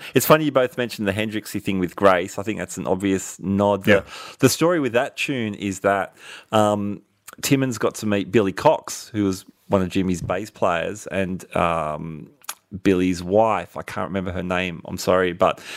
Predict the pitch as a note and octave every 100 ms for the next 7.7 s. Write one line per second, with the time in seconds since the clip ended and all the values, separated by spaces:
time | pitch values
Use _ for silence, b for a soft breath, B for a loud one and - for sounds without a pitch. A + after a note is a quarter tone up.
0 | B B A2+ G#2 B2 A#2 - F#2 D#2+ -
1 | - - A2 G#2 - F#2 - - E2+ -
2 | B B B A#2+ A#2 A2+ A2 A2+ A2+ G#2
3 | A2+ - B2 A#2+ G2 G2+ G#2 G2+ F#2 -
4 | F2 F2+ - F2 F2+ G#2 G#2 G2+ - F2+
5 | F#2+ F2+ F2 - E2+ E2 E2+ - _ D2
6 | - - - - - G2 F#2 F#2 F#2 F2
7 | E2+ - F#2 F2 E2+ D#2+ D2+